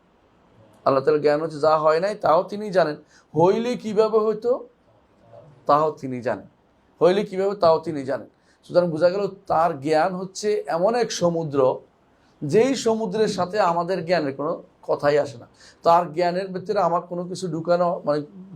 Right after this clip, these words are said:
ঢুকার চেষ্টা করা হচ্ছে বেহুদা চেষ্টা করা। ওই হাদিসটি, বুখারী হাদিসটিকে আপনার মনে আছে,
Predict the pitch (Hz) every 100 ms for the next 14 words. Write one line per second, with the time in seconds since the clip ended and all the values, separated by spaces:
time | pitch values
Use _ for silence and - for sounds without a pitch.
0 | 135 170 170 175 190 202 165 165 165 175
1 | 147 151 170 - _ _ - - 120 113
2 | - _ _ - 190 220 208 202 208 175
3 | 165 196 196 170 185 180 165 165 180 165
4 | 139 -